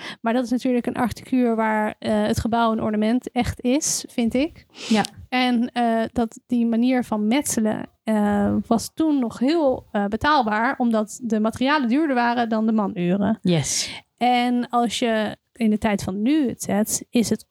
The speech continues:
Speaker 1: onbetaalbaar, die manuren, om zo weer te kunnen metselen.
Speaker 2: Precies.
Speaker 1: Dus het is omgedraaid. Het is nu duurder de manuren zijn duurder dan de materialen. En dus grijpen ze in deze tijd, moeten ze,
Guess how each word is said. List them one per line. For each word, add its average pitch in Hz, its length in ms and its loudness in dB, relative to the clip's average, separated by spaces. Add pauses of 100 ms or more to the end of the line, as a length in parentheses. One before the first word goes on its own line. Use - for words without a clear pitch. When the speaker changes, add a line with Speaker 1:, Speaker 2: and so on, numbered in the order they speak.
(500)
Speaker 1:
onbetaalbaar, 277 800 0 (360)
die 233 240 0
manuren, 226 800 0
om 277 180 0
zo 226 240 0
weer 226 180 0
te 262 160 -2
kunnen 269 240 0
metselen. 220 480 -4 (120)
Speaker 2:
Precies. - 560 0
Speaker 1:
Dus 262 140 0
het 262 100 0
is - 100 -14
omgedraaid. 226 600 0
Het 240 100 -6
is 240 80 2
nu 254 180 0
duurder 339 760 0 (340)
de 220 120 -2
manuren 285 400 0
zijn 233 140 -2
duurder 254 220 2
dan 240 120 -2
de 240 60 0
materialen. 226 720 -2 (340)
En 240 140 0
dus 262 340 0
grijpen 254 520 -2
ze 220 340 -2 (420)
in 214 120 -4
deze 233 300 0
tijd, 208 360 -2
moeten 226 240 0
ze, - 240 -2